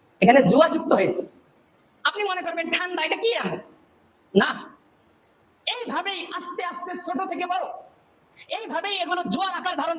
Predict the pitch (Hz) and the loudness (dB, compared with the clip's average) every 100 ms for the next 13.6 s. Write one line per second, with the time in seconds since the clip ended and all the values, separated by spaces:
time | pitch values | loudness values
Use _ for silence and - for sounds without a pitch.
0 | - 262 - - - _ _ - 320 285 | -6 -8 -10 -16 -20 _ _ -4 -2 -2
1 | 294 285 403 359 294 302 240 269 - 226 | -4 -4 -2 -2 0 0 -2 -8 -2 2
2 | 247 226 254 208 190 160 151 - 151 _ | 2 2 -2 -4 -6 -6 -8 -10 -18 _
3 | _ _ _ _ _ _ _ _ - - | _ _ _ _ _ _ _ _ -20 -4
4 | 190 220 190 175 143 - - - _ _ | 2 4 6 4 2 -4 -16 -20 _ _
5 | _ _ _ - 180 220 226 220 262 262 | _ _ _ -4 4 8 8 8 8 8
6 | 240 180 - - _ _ 240 196 196 196 | 6 4 0 -8 _ _ 6 8 10 10
7 | 196 190 202 311 311 208 196 180 165 160 | 8 6 8 8 8 4 6 10 10 10
8 | - - - _ _ _ _ - - - | 6 2 -10 _ _ _ _ -20 -4 0
9 | 403 403 - 311 302 240 - - - - | 0 2 6 6 6 4 2 -8 -16 -20
10 | _ _ _ _ _ _ 466 480 - - | _ _ _ _ _ _ -4 -4 -2 -4
11 | 427 403 370 339 339 175 392 392 311 - | -4 -4 -6 -4 0 0 2 0 -2 -6
12 | - - _ _ - 349 392 370 349 311 | -14 -20 _ _ -6 -4 -2 -2 -2 -2
13 | 320 320 285 285 392 - | -4 2 2 2 -4 0